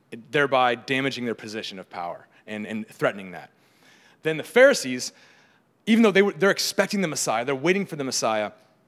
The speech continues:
Jesus is not cleanly lining up with everything they think the Messiah is gonna be. He's not really cleanly lining up, and they're not gonna take any chances on, because they have a level of power as well, and they're not gonna take any chances on someone ruining that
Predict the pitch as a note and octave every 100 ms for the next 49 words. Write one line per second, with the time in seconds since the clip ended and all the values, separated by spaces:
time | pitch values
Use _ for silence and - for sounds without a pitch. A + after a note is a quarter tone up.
0 | _ _ _ - - E3 G3 D#3+ - F#3
1 | - - D#3+ F3+ F#3 E3 C#3+ C#3 C#3 C3
2 | C3 G#2 - _ - B2 C3+ C#3 B2+ C3+
3 | C3 A2+ C3 C3+ - - D3 - C3 A#2
4 | B2+ A#2 A2+ A2+ G2 G#2+ E2+ _ _ _
5 | _ - C3 E3+ F3 D#3+ - E3 E3+ D3+
6 | C#3+ C#3 C3+ B2 - - C#3 E3 G#3+ -
7 | F3+ E3+ B2+ C#3 C3 A#2 F#2 - - -
8 | A#2 A#2 B2+ D#3+ C#3 C3+ D#3 E3+ E3 C#3+
9 | C3 B2+ B2 A2+ - A2 G#2 F#2+ A#2 A2
10 | B2+ D3+ C3 D#3+ C#3+ - C3+ B2 A#2 A2+
11 | - - - C#3+ B2 C3+ C#3+ C3 G#2+ G2
12 | F2